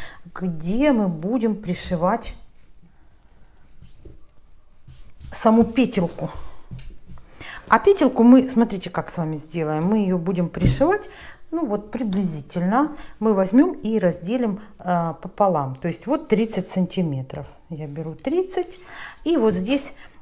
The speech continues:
делю, э, вот эту часть. Ну вот, вот получается у меня как бы центр. Поэтому мне нужно расположить ее, ну вот, ближе к середине переда.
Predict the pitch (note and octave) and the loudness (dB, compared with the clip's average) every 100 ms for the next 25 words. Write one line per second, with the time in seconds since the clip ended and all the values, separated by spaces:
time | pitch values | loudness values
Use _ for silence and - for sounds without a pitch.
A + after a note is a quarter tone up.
0 | - F3+ E3 A3 G#3 C#4 D#4+ - - - | -12 -6 2 4 6 4 2 -4 -18 -20
1 | - - - - - - - - - - | -20 -20 -20 -20 -20 -20 -20 -20 -10 -4
2 | F3 E3 E3 D#3+ - - - - _ _ | -2 -2 -2 -4 -8 -20 -20 -20 _ _
3 | - - - - - - G3+ G3+ F#3 G3 | -20 -20 -20 -20 -20 -6 -2 0 0 -4
4 | - F4 F4 - - - - - - - | 2 2 2 -8 -12 -16 -20 -20 -20 -20
5 | - - - - _ _ - - - - | -20 -20 -20 -20 _ _ -20 -20 -20 -20
6 | - - E4 F3 E3+ - - D4 F4+ C4+ | -20 -2 0 2 -2 -8 -8 -4 -2 0
7 | F3 - G#3+ - E3+ F3+ F3+ E3 D#3+ F#3 | -4 -2 -4 -2 0 0 -2 -6 -6 -6
8 | - D3 C3+ A#2+ - - - B3 B3+ B3 | -4 -6 -6 -12 -14 -18 -2 4 6 8
9 | A#3 A#3+ B3+ A#3+ A3+ G#3+ G#3 G3+ - A3 | 8 10 10 10 6 4 2 0 2 4
10 | A#3 E4 A3 G3 G3 A3+ C#4 - F#3+ G3 | 4 2 0 2 4 6 4 2 0 0
11 | F#3 F#3 B3 G3+ F#3 - G#3 G3 A3 G#3 | 0 2 2 2 0 0 0 0 2 2
12 | G3+ F3+ D#3 D3+ F3 | 0 -4 -4 -6 -6